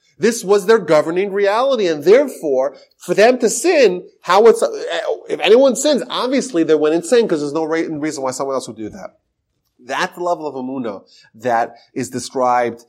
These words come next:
in the sources as the goal of all mitzvahs. It's not a mitzvah to believe in God.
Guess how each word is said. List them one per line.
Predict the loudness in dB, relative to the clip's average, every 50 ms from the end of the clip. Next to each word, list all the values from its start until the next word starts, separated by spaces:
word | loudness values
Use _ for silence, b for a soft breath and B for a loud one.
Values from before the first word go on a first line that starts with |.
| _ _ -10
in | -8 -8
the | -8
sources | -8 -6 -4 -4 -4 -4 -4 -4 -6 -6 -6
as | -6 -4 -4 -4 -6 -8 -12 -16 _ _ _ _
the | -10 -10
goal | -6 -2 0 0 0 0 0
of | -2 -2
all | -2 -4 -2 -4
mitzvahs. | -6 -10 -10 -14 -18 -18 -20
It's | -14 -10
not | -6 -6 -4
a | -4
mitzvah | -4 -4 -6 -6 -6 -6 -6 -6 -6
to | -6 -6
believe | -8 -6 -6 -6 -6 -8 -8
in | -8 -8
God. | -6 -6 -6 -6 -8 -12